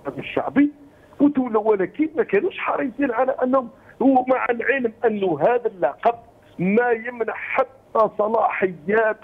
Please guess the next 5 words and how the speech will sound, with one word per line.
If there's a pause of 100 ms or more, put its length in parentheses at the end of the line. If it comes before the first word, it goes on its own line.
(120)
قانونيه
لرئيس
الدوله، (840)
فقط (640)
انه